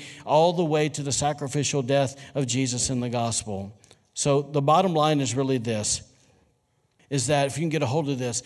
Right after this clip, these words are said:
that the new covenant would be obsolete. It would, it would never even happened if Jesus wouldn't have shed his blood. But because the Bible tells us that there's life in the blood and also says that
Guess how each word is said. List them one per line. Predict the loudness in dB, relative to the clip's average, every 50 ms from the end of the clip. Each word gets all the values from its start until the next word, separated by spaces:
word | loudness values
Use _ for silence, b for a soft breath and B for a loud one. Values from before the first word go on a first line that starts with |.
| B B -4
that | -2 -2 -2 0
the | 0
new | 0 0 0 -2
covenant | -2 -2 0 2 2 2 2 0 -2 -2
would | -4 -2
be | -2 -2 -2 -2
obsolete. | -4 -4 -4 -4 -4 -4 -4 -4 -2 -2 -2 -2
It | -2
would, | -2 0 -2 -2 -2
it | -4 -2 0
would | 0 0 0 0
never | 0 0 0 2 0
even | 0 0 0 -2 -4
happened | -6 -6 -6 -6 -6 -6 -8 -8 -8 -8 -8 -10 -12 B B B B B -10
if | -8 -6
Jesus | -4 -4 -4 -4 -4 -6 -8 -8
wouldn't | -8 -10 -10 -10
have | -10 -10
shed | -10 -10 -10 -10
his | -12 -12
blood. | -10 -10 -10 -10 -10 -12 -14 -16 -20 _ B B B B B B B B B -4
But | -2 -2 -2
because | -2 -2 -2 -2 0 0
the | 0
Bible | 2 2 4 4 2 2
tells | 0 0 -2 -2 -2 -2
us | -4 -4 -4 -4 -4
that | -4 -6 -6
there's | -6 -6 -6 -6 -6
life | -4 -4 -4 -4 -4 -4
in | -4 -4
the | -4 -4
blood | -2 -2 0 0 0 0 -2
and | -4 -6
also | -4 -4 -4 -4 -6 -4
says | -4 -2 -2 -2 -4 -6 -6 -4
that | -4 -4 -6